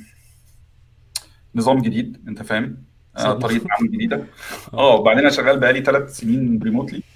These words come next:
Speaker 1: أنت فاهم؟ فما بتتعاملش مع ناس وجهًا لوجه، ومرة واحدة أنت قاعد في وسط ناس كتير، كالتشرز مختلفة، آه،
Speaker 2: مم.
Speaker 1: اللغات، آه، كل الأكسنتس مختلفة، أنت حتى مش عارف تلقط ال-، التون بتاعت الكلام، فأنت
Speaker 2: أيوة، أيوة.
Speaker 1: بتخش الميتنج مش فاهم نصه.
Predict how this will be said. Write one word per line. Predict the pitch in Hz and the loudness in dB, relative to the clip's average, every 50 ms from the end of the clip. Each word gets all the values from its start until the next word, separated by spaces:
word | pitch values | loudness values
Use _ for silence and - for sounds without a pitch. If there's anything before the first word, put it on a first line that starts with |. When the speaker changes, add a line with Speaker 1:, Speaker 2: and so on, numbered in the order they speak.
| - - - - _ - - _ - _ - - | -20 -20 -20 -20 _ -20 -20 _ -20 _ -12 -10
Speaker 1:
أنت | 104 95 104 | -10 -10 -6
فاهم؟ | - 113 110 127 139 - - _ _ _ _ _ _ _ _ _ _ | -4 -4 -4 -4 -4 -10 -18 _ _ _ _ _ _ _ _ _ _
فما | - - 110 113 | -2 0 0 0
بتتعاملش | 110 - - 131 113 120 135 131 - | 0 -2 -2 0 2 2 2 0 2
مع | - 117 113 | 2 4 4
ناس | 120 131 127 - | 4 4 4 4
وجهًا | 131 127 135 123 | 2 4 4 2
لوجه، | 113 107 110 120 127 127 131 | 2 2 2 2 2 0 0
ومرة | 117 113 117 120 117 | 0 0 2 4 4
واحدة | 117 123 127 | 2 2 0
أنت | 120 123 | 2 4
قاعد | 123 120 120 | 2 2 2
في | - - | 0 -4
وسط | 123 123 - 117 | -6 -6 -4 -4
ناس | 120 117 - | -6 -6 -6
كتير، | - - - 127 147 - - - - _ _ - - - - _ - | -10 -10 -10 -10 -10 -10 -16 -20 -20 _ _ -20 -20 -20 -20 _ 0
كالتشرز | 135 120 - - 123 107 104 98 | 0 0 2 -2 -2 -2 -2 -6
مختلفة، | 101 98 - - 120 120 120 - 147 139 | -10 -10 -8 -4 -4 -4 -4 0 0 2
آه، | 143 143 143 139 127 - 107 107 104 104 104 101 101 101 101 107 107 | 2 2 2 0 0 -2 -2 -2 -2 -2 -2 -2 -4 -4 -6 -6 -6
Speaker 2:
مم. | |
Speaker 1:
اللغات، | 104 104 107 107 107 107 - - _ _ _ 110 | -8 -4 -2 -2 -2 -4 -6 -14 _ _ _ -2
آه، | 101 104 | -2 -2
كل | 104 - 127 117 | -2 -2 -2 0
الأكسنتس | 117 117 117 123 123 - 135 120 - - - | 0 2 0 -2 -2 0 -2 -2 -2 -2 -10
مختلفة، | - - - 123 120 123 - - | -16 -2 0 0 0 0 0 -2
أنت | 113 - | -2 -2
حتى | - 120 110 - 117 | -2 -4 0 0 0
مش | 113 - | 2 2
عارف | 110 120 123 - | 2 2 2 2
تلقط | - 135 - - - - | 2 2 2 2 -4 -6
ال-، | 107 104 104 104 104 107 107 104 | -8 -8 -8 -8 -8 -2 0 0
التون | 107 107 - 120 117 - - 139 139 | 0 0 0 -4 -6 -2 0 2 2
بتاعت | 135 127 127 104 - | 4 2 2 0 0
الكلام، | 107 - - 120 113 123 - - - _ _ - - - | -6 -2 2 4 4 4 2 0 -8 _ _ -20 -12 -8
فأنت | - 104 - - | -8 -8 -8 -8
Speaker 2:
أيوة، | - 110 107 - - | -12 -14 -16 -16 -16
أيوة. | - - - - - - - | -16 -16 -18 -18 -20 -20 -18
Speaker 1:
بتخش | - - 151 143 - 131 | 0 0 0 2 2 0
الميتنج | - 139 139 143 131 | 0 0 0 2 0
مش | 117 110 - | 0 0 0
فاهم | 127 120 113 - | 0 2 2 0
نصه. | - - - | 0 -2 -8